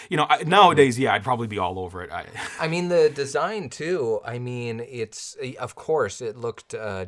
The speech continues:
Speaker 2: dated for a period of time, but now, like, what we're coming back to, I feel like it, it still feels kind of like, uh, I don't know, like steampunk, sci-fi, retro, you know? Like, I mean, I
Speaker 1: <laughs>
Speaker 2: feel like that kind of look is, uh,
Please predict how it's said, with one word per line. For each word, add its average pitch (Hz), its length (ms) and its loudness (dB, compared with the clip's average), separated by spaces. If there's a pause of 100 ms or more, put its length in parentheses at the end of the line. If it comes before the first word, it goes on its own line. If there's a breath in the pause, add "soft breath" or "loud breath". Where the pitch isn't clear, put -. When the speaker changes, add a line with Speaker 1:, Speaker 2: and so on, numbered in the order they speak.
(120)
Speaker 2:
dated 110 460 -4
for 107 180 -8
a 98 60 -6
period 123 380 -10
of 90 120 -12
time, 123 400 -6
but 95 120 -8
now, 123 340 -2
like, 113 420 -4
what 110 160 -4
we're 98 160 -6
coming 127 380 -12
back 117 220 -8
to, 104 120 -4
I 98 80 -6
feel 254 340 -14
like 110 320 -6
it, 101 200 -6 (420 loud breath)
it 120 160 -8
still 196 260 -8
feels 123 380 -4
kind 117 320 -8
of 110 200 -6
like, 101 460 -8
uh, 95 220 -10
I 113 180 -6
don't 85 180 -10
know, 80 180 -16
like 95 220 -12
steampunk, 117 600 -10
sci-fi, 104 560 -6
retro, 107 580 -6
you 113 160 -8
know? 110 260 -6
Like, 104 240 -2
I 110 200 0
mean, 117 100 -2
I 110 120 -2
Speaker 1:
<laughs> 110 100 -16
Speaker 2:
feel 156 160 -4
like 110 240 -6
that 113 200 -8
kind 123 280 -10
of 104 120 -10
look 110 440 -8
is, 95 340 -12
uh, 101 280 -12